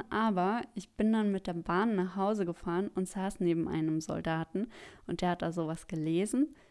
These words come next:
und dachte ich, "Naja, ich ärgere den jetzt." Und dann habe ich meine Festplatte rausgeholt mit dem ganzen Videomaterial von der Sera, habe meine <laughs> Kopfhörer aufgezogen und durchgeskippt, um mir aufzuschreiben, welches Material ich noch brauche.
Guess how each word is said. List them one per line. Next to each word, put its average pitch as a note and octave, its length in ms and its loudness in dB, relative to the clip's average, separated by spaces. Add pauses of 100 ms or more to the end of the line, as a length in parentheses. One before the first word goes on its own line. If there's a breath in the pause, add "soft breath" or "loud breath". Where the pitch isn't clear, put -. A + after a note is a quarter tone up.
(140 soft breath)
und F3+ 180 2
dachte F3+ 280 -2
ich, F3+ 200 -6 (220)
"Naja, D#3+ 320 0
ich - 260 -6
ärgere D#3 220 0
den D#3 200 -2
jetzt." - 480 -6 (920 soft breath)
Und F#3 120 2
dann F#3+ 260 4
habe G3 160 2
ich F#3 140 -6
meine E3+ 180 0
Festplatte A3+ 640 -4
rausgeholt A#3+ 720 0
mit F#3 140 -2
dem F3 120 0
ganzen F3+ 360 0
Videomaterial F3 800 -2
von D#3+ 200 -2
der D#3 140 -2
Sera, F3 440 -4 (640 soft breath)
habe F3+ 100 -4
meine F3+ 200 6
<laughs> - 0 -
Kopfhörer - 1040 8
aufgezogen - 920 -2 (640 loud breath)
und G3+ 160 0
durchgeskippt, A3 760 2
um G#3 100 4
mir F#3+ 200 2
aufzuschreiben, F#3 680 -2
welches F#3+ 300 -4
Material F3+ 520 0
ich E3+ 140 -4
noch E3+ 160 -4
brauche. - 580 -4